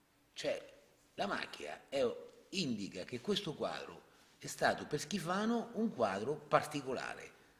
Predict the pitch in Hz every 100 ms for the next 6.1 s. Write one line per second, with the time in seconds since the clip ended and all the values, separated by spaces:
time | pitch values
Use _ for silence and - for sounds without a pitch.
0 | _ - - - - 190 - 220 233 -
1 | 147 190 180 - 190 208 135 87 87 110
2 | 104 - - - _ _ _ - - -
3 | _ _ _ _ - - 113 147 180 220
4 | 196 95 123 123 143 135 113 120 135 117
5 | 90 95 - 127 - 104 120 117 104 87